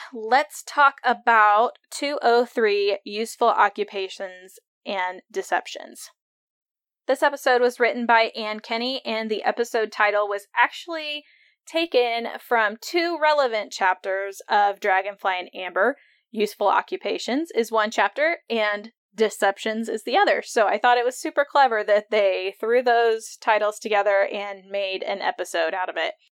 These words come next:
It was a nice little nod to us readers, and I was like, "Ah, <laughs> I see what you did there." Yes, really love the title of this one. And more importantly, I love the storyline of this episode.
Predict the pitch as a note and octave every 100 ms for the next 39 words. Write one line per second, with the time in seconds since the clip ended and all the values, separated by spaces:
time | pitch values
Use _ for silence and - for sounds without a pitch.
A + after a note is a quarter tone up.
0 | _ _ - A3+ A3+ A3+ A#3 A#3 A#3 A3+
1 | G#3 G3+ G#3 F#3+ G3 - G3 F#3 F3+ -
2 | G3+ F#3+ D3+ - - G#3 A#3 G3 G#3+ -
3 | _ _ - - C#4+ - A3+ - A3 G#3+
4 | - A#3+ G#3 A#3 A#3+ A3 A#3 - F3+ F3+
5 | - - - - _ - G#3+ F#3+ G3 A#3
6 | B3 C#4 B3+ A#3+ A3+ A3 G#3+ G3+ G#3 G#3
7 | G3+ G3 - G3 G3 F#3+ F#3+ _ _ _
8 | _ _ _ B3+ B3+ B3 C#4+ A4+ F#4 C#4
9 | D#4 C#4+ C4 A#3+ A3 G#3 C4+ C4+ - G#3
10 | G#3 G#3+ F#3+ F3 F3+ E3+ E3+ F3 - F3
11 | - - -